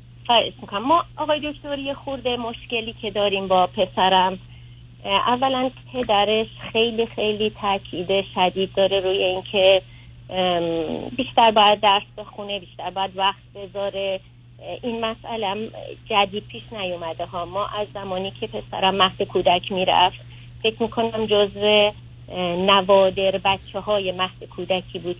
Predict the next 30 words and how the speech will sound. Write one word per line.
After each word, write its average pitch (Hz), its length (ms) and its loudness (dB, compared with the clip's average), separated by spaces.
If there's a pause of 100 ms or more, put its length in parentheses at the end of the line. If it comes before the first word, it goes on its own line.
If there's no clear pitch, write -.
که 180 60 -2
مجبور 180 560 0
بود 175 320 -6
تمام، 190 500 4 (680)
اه، 170 520 2 (220)
شعرهای 202 420 6
مهد 196 280 -2
کودک 180 380 -4
رو 175 60 -6
حفظ - 380 -8
کنه. 202 380 -2 (100)
ساعت 190 240 0
هشت 185 360 -6
و 190 60 -8
نیم 175 260 -8
حتماً 190 400 0
توی 190 240 -2
مهد 185 320 -2 (120)
کودک 180 360 4
باشه. 185 280 2 (260)
من 214 60 4
الان 214 220 6
شوهرم 208 340 4
اینجا 202 260 -4 (100)
جلو 196 160 -2
خود 185 220 -6
ایشون 170 320 -8
دارم 92 320 -4
می‌گم. 98 240 -6 (640)
یعنی 220 320 4